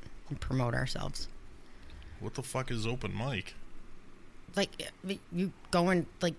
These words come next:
Speaker 1: sing or talk or, you've never heard of open mic night?
Speaker 2: Hello? Uh, yeah, to read poems?
Speaker 1: No, we're not gonna read a fucking poem.
Speaker 2: Okay.
Speaker 1: That's poetry night.
Speaker 2: For
Speaker 1: Anyways.
Speaker 2: what, like a comedy act?
Speaker 1: No. Just like an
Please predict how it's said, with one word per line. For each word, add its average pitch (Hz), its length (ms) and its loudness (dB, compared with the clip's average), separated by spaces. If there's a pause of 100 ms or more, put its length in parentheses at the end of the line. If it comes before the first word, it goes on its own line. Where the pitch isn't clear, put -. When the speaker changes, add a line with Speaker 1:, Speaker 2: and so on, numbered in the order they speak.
Speaker 1:
sing 175 400 8
or 165 120 6
talk 156 480 8
or, 143 260 2 (580)
you've 165 120 0
never 320 200 6
heard 330 160 10
of - 80 6
open 226 260 10
mic 165 160 8
night? 139 100 10
Speaker 2:
Hello? 160 600 10 (200)
Uh, 98 60 0
yeah, 143 300 6
to 107 100 4
read 107 380 2
poems? 160 680 6 (120)
Speaker 1:
No, 453 140 10
we're 453 80 8
not 466 120 12
gonna 415 140 10
read 285 120 12
a 220 60 12
fucking - 480 10
poem. 226 420 12 (920)
Speaker 2:
Okay. 147 240 2
Speaker 1:
That's 175 200 10
poetry 180 580 6
night. - 480 0 (1500)
Speaker 2:
For - 60 12
Speaker 1:
Anyways. 185 300 12
Speaker 2:
what, 107 160 12
like 110 160 10
a 98 60 6
comedy 208 580 8
act? 262 400 4
Speaker 1:
No. 466 600 10 (680)
Just 277 220 8
like 339 120 10
an 330 100 10